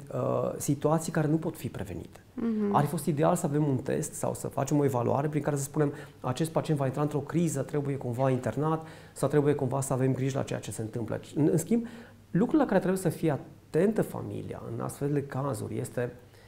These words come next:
Speaker 1: orice schimbare bruscă de comportament.
Speaker 2: Mhm.
Speaker 1: Dacă pacientul devine mai agitat, dacă pacientul devine mai absent, dacă pacientul devine mai recalcitrant,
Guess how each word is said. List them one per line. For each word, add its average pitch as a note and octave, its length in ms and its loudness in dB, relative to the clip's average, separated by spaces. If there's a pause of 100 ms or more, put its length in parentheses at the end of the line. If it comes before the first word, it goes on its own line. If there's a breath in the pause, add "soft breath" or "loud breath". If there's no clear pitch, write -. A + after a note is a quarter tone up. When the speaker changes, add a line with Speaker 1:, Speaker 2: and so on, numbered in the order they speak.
(280 loud breath)
Speaker 1:
orice F3 300 6
schimbare C3+ 420 0
bruscă B2 240 -6
de A#2+ 120 -2
comportament. G2+ 720 -8
Speaker 2:
Mhm. G3+ 400 -4
Speaker 1:
Dacă D3+ 220 2
pacientul C3 360 -2
devine A#2+ 280 -2
mai A2 200 -2
agitat, C3+ 640 0 (240 loud breath)
dacă D3 320 2
pacientul B2+ 340 -4
devine A#2 280 -2
mai G2+ 160 -2
absent, B2 600 -2 (200 loud breath)
dacă D3+ 300 2
pacientul C3 380 -6
devine A#2+ 260 -2
mai G#2+ 160 -2
recalcitrant, C3 760 -4